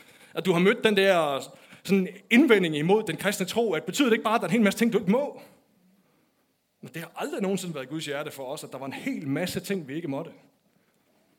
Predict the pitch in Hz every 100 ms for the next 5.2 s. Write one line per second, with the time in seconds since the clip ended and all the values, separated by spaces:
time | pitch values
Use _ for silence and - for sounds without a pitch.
0 | _ 131 - - 240 175 175 139 123 139
1 | 135 131 120 104 113 120 110 95 _ _
2 | _ - 107 107 113 110 123 113 107 107
3 | 123 _ _ _ _ _ _ _ _ _
4 | _ - 123 120 156 170 143 117 104 127
5 | 131